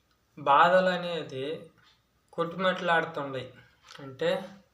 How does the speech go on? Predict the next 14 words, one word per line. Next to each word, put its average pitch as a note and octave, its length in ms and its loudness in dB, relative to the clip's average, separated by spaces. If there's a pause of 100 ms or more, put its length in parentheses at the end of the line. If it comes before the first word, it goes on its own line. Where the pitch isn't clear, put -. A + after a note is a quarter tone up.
(240)
బాధలు C#3 420 -2
అనేది D#3 720 -8 (1000)
కొట్టుమట్లాడుతుండయి. E3+ 1400 -2 (240)
అంటే F3+ 640 -8 (180)
విపరీతంగా F#3 800 0
ఎక్కువైపోయినాయి. F3+ 1120 -6 (1000)
మనుషుల D#3+ 520 -6
మీద D#3 240 -8
బాధలు D3+ 600 -6 (600)
ఎక్కువైపోయినాయి. F3 920 -4 (1200)
అవి D3+ 100 -4
ఎలా E3+ 320 2
ఎక్కువైనాయి? E3 1080 -6 (2000)
ఆ? F3+ 200 -10